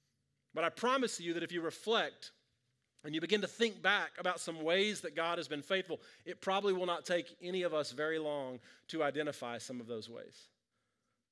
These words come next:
What are the salvation moments in your life? I'm not talking about the one salvation moment. I'm talking about all the ways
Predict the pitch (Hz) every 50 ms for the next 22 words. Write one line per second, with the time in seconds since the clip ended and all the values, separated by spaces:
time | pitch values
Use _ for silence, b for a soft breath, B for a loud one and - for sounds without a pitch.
0 | _ - 147 180 202 190 196 180 - 196 180 170 165 170 175 170 - - 170 156
1 | 156 151 156 156 147 - 143 139 131 139 156 160 147 131 120 117 110 - - -
2 | - - 135 160 165 - 175 170 160 165 165 165 160 160 151 143 139 160 170 185
3 | 185 185 175 - - 156 143 135 139 139 135 - - 131 131 127 139 151 160 185
4 | 180 175 175 160 - - 170 170 185 208 214 208 202 175 160 165 160 165 170 175
5 | 170 160 147 135 123 110 -